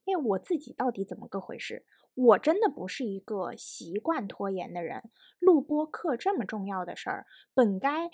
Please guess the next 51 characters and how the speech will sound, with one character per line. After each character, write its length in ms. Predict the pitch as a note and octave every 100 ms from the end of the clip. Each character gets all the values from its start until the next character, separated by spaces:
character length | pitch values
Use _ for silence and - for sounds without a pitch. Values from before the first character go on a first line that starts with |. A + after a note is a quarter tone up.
| - -
一 120 | A#3
个 120 | C#4
月 180 | C#4 C4
一 140 | B3+
更 260 | - C4 C4+
的 100 | G#3+
事 140 | -
儿， 180 | - - _ _
我 180 | D4 G#4+
怎 200 | F#4 A#3
么 140 | C4
会 220 | - F4+
拖 320 | - - F#4
延 200 | E4+ A#3
了 180 | A3+ D4+
呢？ 260 | D#4 D#4+ D#4 _ _
我 260 | D4+ D#4+ D4+
这 260 | D4 G#4+ G4
么 120 | D#4
严 340 | A#3+ A#3 A3+
密 300 | B3+ E4 D4+
规 260 | - C#4 C#4
划 260 | D#4+ C#4+
工 300 | A#3 C4+ C4
作 260 | B3+ D4+ C4
生 360 | - C#4 C#4 C4+
活， 340 | G#3+ G3 G#3 _ - - _ _
嗯， 400 | C4 C4 B3 A#3+
且 180 | A3+ A#3+
执 260 | G#3 A3 B3+
行 240 | - A#3
力 160 | B3 B3
这 200 | B3 D4+
么 180 | A#3+ G3+
高 300 | G#3 G#3 G3+
的 160 | F#3
人， 260 | F3+ E3+ - _ _
怎 140 | - A3
么 100 | B3+
就 160 | F#4+
把 160 | D#4 A3+
这 240 | - F4+
集 180 | D#4 G#3+
播 240 | G3+ A#3+ A#3
客 260 | - B3+
一 300 | A3+ C#4 E4
拖 300 | - - C4
再 220 | B3+ D4+ A#3
拖 300 | - A#3+ A3+
了 140 | A3
呢？ 260 | G#3 G3+